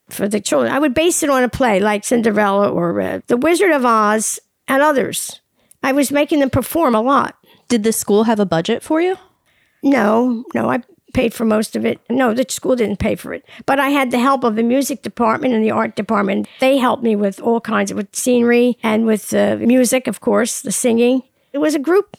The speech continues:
Speaker 1: effort. We made it happen. I had one little boy. I could tell he was abused, and he was fighting with everybody.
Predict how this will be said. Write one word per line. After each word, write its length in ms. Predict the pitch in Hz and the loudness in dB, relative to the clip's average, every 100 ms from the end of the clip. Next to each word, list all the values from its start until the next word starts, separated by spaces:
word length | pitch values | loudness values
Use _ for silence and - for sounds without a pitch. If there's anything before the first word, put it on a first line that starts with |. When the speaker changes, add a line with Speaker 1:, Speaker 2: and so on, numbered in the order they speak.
| - | -4
Speaker 1:
effort. 420 | 262 285 233 - - _ | -4 -2 -4 -4 -10 _
We 140 | 214 233 | -4 -2
made 200 | 226 233 | 0 -2
it 80 | 226 | -2
happen. 380 | 226 214 220 - - 240 | -2 -2 -4 -6 -6 -2
I 100 | 277 | 0
had 180 | 240 | 0
one 360 | 240 247 269 302 | -2 0 2 2
little 220 | 294 277 | 2 2
boy. 440 | 226 226 220 233 - | 2 2 2 0 -4
I 120 | - 226 | -8 -6
could 180 | 269 | -4
tell 180 | - 247 | -2 0
he 80 | 254 | 0
was 160 | 233 220 | 0 -2
abused, 480 | 202 233 226 226 - | -2 0 0 -2 -4
and 320 | 240 233 226 | -2 0 0
he 100 | 233 | 0
was 140 | 254 - | 0 -2
fighting 360 | 254 240 240 | -2 0 2
with 120 | 208 | 2
everybody. 640 | 190 185 190 - - 190 | 0 -2 -4 -6 -6 -12